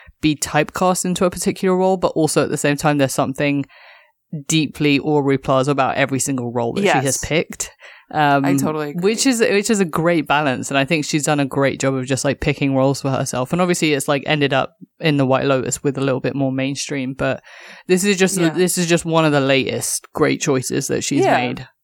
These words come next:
Speaker 2: And she was also, uh, a producer on this film, so she, like, sort of played a pivotal role in, as the, uh, John Patton Ford explained it in,
Speaker 1: Mm-hmm.
Speaker 2: in interviews, like, she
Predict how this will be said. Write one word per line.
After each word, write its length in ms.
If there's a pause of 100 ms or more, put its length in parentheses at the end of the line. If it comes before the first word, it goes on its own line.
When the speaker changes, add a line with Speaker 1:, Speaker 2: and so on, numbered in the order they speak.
(300)
Speaker 2:
And 200
she 120
was 200
also, 540
uh, 400
a 80
producer 640
on 160
this 200
film, 440
so 180
she, 260
like, 240
sort 220
of 140
played 200
a 60
pivotal 420
role 440
in, 400 (460)
as 520
the, 360 (360)
uh, 220
John 260
Patton 240
Ford 220
explained 420
it 80
in, 240
Speaker 1:
Mm-hmm. 100
Speaker 2:
in 100
interviews, 540
like, 160
she 580